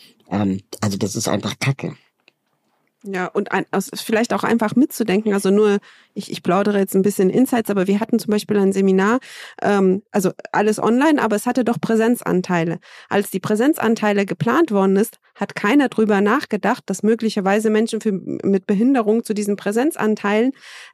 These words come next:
Speaker 2: äh, nicht einfach so anreisen können, wie es quasi im Modulhandbuch,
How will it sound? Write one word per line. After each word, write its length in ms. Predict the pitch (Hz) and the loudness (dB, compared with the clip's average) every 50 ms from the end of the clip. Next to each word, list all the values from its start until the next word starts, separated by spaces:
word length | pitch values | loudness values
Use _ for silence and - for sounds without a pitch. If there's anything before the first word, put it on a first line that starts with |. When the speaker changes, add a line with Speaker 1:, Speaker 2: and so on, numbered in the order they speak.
| _ - | _ -2
Speaker 2:
äh, 480 | - 190 226 233 233 240 233 233 233 - - _ _ - | 0 2 2 4 4 2 2 2 0 -2 -4 _ _ -2
nicht 440 | - 240 233 240 277 302 - - - | 2 4 6 6 4 4 2 0 0
einfach 360 | 214 262 277 262 277 262 254 | 2 2 2 2 2 0 0
so 200 | - - 285 262 | 0 2 2 2
anreisen 580 | - - 269 330 302 220 208 208 220 208 220 220 | 4 4 4 4 4 4 2 2 2 2 2 0
können, 320 | 214 - 226 233 247 233 208 | 2 2 2 2 2 0 0
wie 520 | 202 196 190 190 - 160 170 180 196 226 247 | -2 -6 -8 -8 -8 -8 -4 0 2 2 2
es 180 | 254 - - | 2 0 -2
quasi 340 | - - 247 233 247 220 233 | -2 0 0 2 2 2 2
im 200 | 220 - 190 240 | 2 4 4 4
Modulhandbuch, 960 | 247 247 240 208 220 240 262 262 220 247 247 254 240 - 254 247 240 - - | 6 4 4 4 4 4 4 4 4 2 2 0 2 2 2 0 0 -2 -6